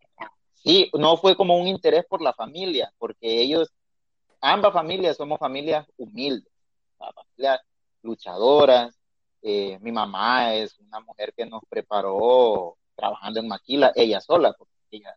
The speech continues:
se divorció con mi papá cuando yo tenía nueve años. Eh,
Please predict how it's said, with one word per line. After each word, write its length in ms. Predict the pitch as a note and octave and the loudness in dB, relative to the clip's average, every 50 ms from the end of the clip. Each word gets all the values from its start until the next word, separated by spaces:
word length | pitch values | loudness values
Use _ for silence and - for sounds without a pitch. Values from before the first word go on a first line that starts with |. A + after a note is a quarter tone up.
| _ _ _ | _ _ _
se 80 | - G#2 | -16 -14
divorció 320 | G#2 G2+ G#2 - - G#2 - | -14 -14 -16 -20 -20 -20 -20
con 100 | _ - - | _ -8 -8
mi 60 | - | -6
papá 200 | G2+ G2+ G2+ G#2+ | -6 -6 -8 -8
cuando 200 | - G#2+ G#2 G2+ | -12 -14 -16 -16
yo 40 | G2 - | -18 -20
tenía 200 | _ _ _ _ _ _ _ | _ _ _ _ _ _ _
nueve 140 | _ G2 A2 | _ -6 -4
años. 320 | C3 C#3 C#3 B2 G#2+ _ _ _ _ _ _ _ _ _ _ _ _ - | -4 -4 -4 -6 -12 _ _ _ _ _ _ _ _ _ _ _ _ -4
Eh, 600 | A2+ A2 A2 A2 G#2+ G#2+ G#2 G#2 G2+ G2+ G2 | -2 0 2 2 2 2 2 2 0 -2 -4